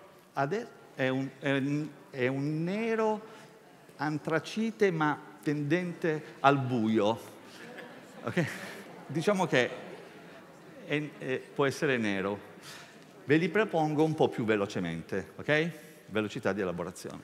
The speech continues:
Allora, adesso, se appare questa freccia, vuol dire che i colori sono invertiti. Quindi, se dico, se appare il giallo, dite rosso.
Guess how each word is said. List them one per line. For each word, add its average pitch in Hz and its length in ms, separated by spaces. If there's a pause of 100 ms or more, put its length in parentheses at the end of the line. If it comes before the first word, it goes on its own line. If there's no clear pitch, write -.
(140)
Allora, 98 280 (880)
adesso, 185 680 (1900)
se - 220
appare 220 360
questa 165 280
freccia, 117 420
vuol 208 160
dire 170 200
che 170 100
i 165 60
colori 175 260
sono 151 180
invertiti. 120 680 (600)
Quindi, 110 580
se 143 300
dico, - 1080
se - 180
appare 135 360
il 113 160
giallo, 240 680
dite 135 460
rosso. 90 800